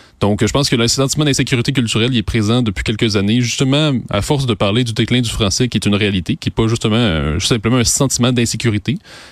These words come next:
qui est simplement une réalité. Puis à un moment donné, euh, il y a des réflexes nationaux qui se réveillent, c'est-à-dire comme la, la crainte de disparaître, ça revient,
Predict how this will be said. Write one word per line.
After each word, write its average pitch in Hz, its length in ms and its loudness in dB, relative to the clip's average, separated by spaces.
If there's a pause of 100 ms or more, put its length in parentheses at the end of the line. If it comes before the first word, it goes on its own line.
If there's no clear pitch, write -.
qui - 80 -2
est - 20 2
simplement 135 300 2
une 151 100 4
réalité. 123 680 0
Puis 117 100 2
à 110 40 2
un - 20 2
moment 113 120 2
donné, 127 340 2
euh, 101 200 2 (140)
il 104 80 0
y 98 100 2
a 90 280 0 (280)
des 113 100 4
réflexes 127 540 0
nationaux 123 460 2
qui - 180 -2
se - 80 0
réveillent, 101 340 0
c'est-à-dire 107 300 0
comme 107 220 0
la, 90 260 0
la 87 140 0
crainte 135 240 0
de 120 80 0
disparaître, 107 520 -2
ça - 140 -2
revient, 110 480 0